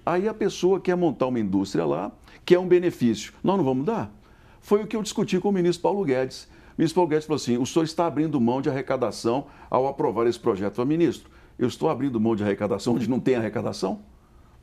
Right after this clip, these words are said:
Se não tem indústria lá, vamos arrecadar o quê? Não, mas é porque as empresas que vão pra lá vão deixar de pagar. Não, a gente precisa criar um incentivo por um período até que a região volte a crescer.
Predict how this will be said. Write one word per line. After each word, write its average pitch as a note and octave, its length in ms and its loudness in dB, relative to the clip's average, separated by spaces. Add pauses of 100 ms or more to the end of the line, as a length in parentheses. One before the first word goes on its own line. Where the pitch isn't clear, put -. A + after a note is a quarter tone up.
(160)
Se - 300 0
não F3 140 4
tem D3 160 0
indústria A#2+ 500 0
lá, D#3+ 220 -2 (180)
vamos F3 220 2
arrecadar F3 360 0
o G#3 80 -2
quê? A2+ 300 0 (180)
Não, G3 200 0
mas A#2+ 200 0
é A#2+ 80 2
porque A#2+ 300 -2
as A2+ 120 0
empresas A2+ 420 0
que G#2+ 100 -2
vão A2 160 0
pra A#2 180 -2
lá C3 140 -2
vão E3+ 180 0
deixar D3 440 -2
de - 80 -12
pagar. G#2 440 -2 (240)
Não, C#3+ 440 -2 (500)
a G2 60 -2
gente B2 200 -6
precisa C3+ 320 -2
criar E3+ 380 0
um C#3 100 -2
incentivo A#2+ 600 -2 (180)
por G3 140 2
um G3 80 2
período E3+ 640 2 (180)
até D3+ 320 -2
que E3 80 -4
a D#3 40 0
região F3 440 2
volte C3 320 -2
a F#3+ 40 -4
crescer. G3+ 540 0